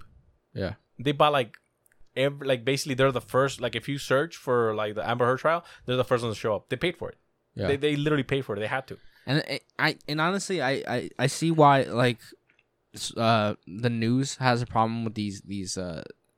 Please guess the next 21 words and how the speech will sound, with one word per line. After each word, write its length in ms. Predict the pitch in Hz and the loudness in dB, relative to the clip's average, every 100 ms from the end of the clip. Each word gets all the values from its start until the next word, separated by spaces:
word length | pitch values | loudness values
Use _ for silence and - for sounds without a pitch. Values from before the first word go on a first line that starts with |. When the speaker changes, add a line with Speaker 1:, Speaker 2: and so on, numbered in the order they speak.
| - | -10
Speaker 1:
I 100 | 104 | -6
guess 260 | 104 95 | -6 -8
you 60 | - - | -8 -6
call 100 | 92 | -4
them 80 | 107 | -4
Speaker 2:
Like, 40 | 95 | -6
streamers, 380 | 113 104 107 | -4 -2 -2
Speaker 1:
YouTubers, 20 | 98 | -4
Speaker 2:
whatever, 160 | 95 | -8
yeah. 40 | 98 | -4
Speaker 1:
streamers, 440 | 113 110 107 110 - _ _ _ _ _ _ - | -4 -2 -2 -6 -12 _ _ _ _ _ _ -8
because 220 | - 123 | -2 0
they're 80 | 117 | 0
taking, 460 | - 143 139 127 113 | 2 2 2 -2 -2
they're 100 | 120 | 2
taking 280 | 139 135 | 2 2
pieces 260 | 123 135 131 | -2 -2 0
out 120 | 127 | 2
of 60 | 117 | 2
their 100 | 107 | 0
pie. 260 | 123 165 | 0 -2